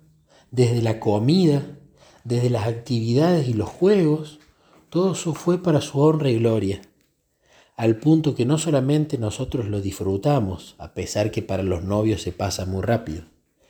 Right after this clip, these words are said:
sino que también las personas que no eran adventistas, por ejemplo, de mi grupo, donde era un casamiento donde no había alcohol, donde no había música,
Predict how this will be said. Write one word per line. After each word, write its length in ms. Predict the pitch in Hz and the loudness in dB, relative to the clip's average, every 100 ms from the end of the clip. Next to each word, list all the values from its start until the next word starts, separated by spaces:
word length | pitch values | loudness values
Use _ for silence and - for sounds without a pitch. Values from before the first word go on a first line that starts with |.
| _ _ _ _ - | _ _ _ _ -12
sino 340 | 101 95 110 | -6 -2 0
que 120 | 110 | -2
también 760 | - 92 95 110 127 143 175 - - _ _ _ _ _ _ _ _ _ _ _ _ _ _ - | -2 -2 2 4 4 2 -2 -10 -20 _ _ _ _ _ _ _ _ _ _ _ _ _ _ -6
las 160 | 107 | -6
personas 920 | - 120 107 98 147 147 110 92 - - _ _ _ _ _ _ | -2 0 0 0 0 2 0 -4 -10 -20 _ _ _ _ _ _
que 120 | - | -6
no 120 | 107 131 | 0 2
eran 200 | 143 127 | 2 2
adventistas, 960 | 107 104 101 107 165 - 123 - - _ | 0 -2 -4 -4 -6 -4 -8 -8 -16 _
por 160 | 110 98 | -6 -6
ejemplo, 360 | 135 123 120 | -4 -2 0
de 80 | 107 | 0
mi 160 | 101 98 | -2 0
grupo, 460 | 127 135 - - _ _ _ _ _ _ _ | 0 0 -6 -20 _ _ _ _ _ _ _
donde 400 | 107 101 98 98 101 | -4 0 2 0 0
era 120 | 113 | 0
un 120 | 107 | 0
casamiento 960 | 107 92 95 98 107 113 107 107 95 - - - - _ | -4 -6 -4 -2 -2 0 -2 -2 -4 -6 -20 -20 -20 _
donde 220 | 95 95 92 | -8 -4 0
no 140 | 123 | 2
había 340 | 117 107 107 | 2 2 0
alcohol, 580 | 101 101 175 170 156 - - | -2 0 4 4 2 -4 -8
donde 240 | 98 98 | -6 -4
no 160 | 104 107 | -4 -2
había 300 | 104 104 95 | 0 0 0
música, 680 | 113 175 - 107 - 104 | 0 0 -2 -8 -8 -10